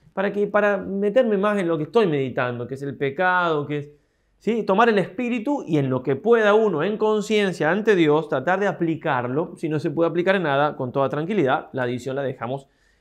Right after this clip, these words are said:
simplemente como algo interesante, algo que nos, nos, nos ayude a,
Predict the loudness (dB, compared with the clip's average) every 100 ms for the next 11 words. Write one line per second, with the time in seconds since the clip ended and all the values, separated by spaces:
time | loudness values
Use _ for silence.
0 | _ _ _ -8 -2 -2 -2 -2 -4 -2
1 | 0 2 0 -4 -12 -8 -2 -2 0 0
2 | 0 0 -4 -4 -4 -4 -6 -6 -6 -10
3 | -12 -14 -8 -4 0 2 0 -4 -8 -10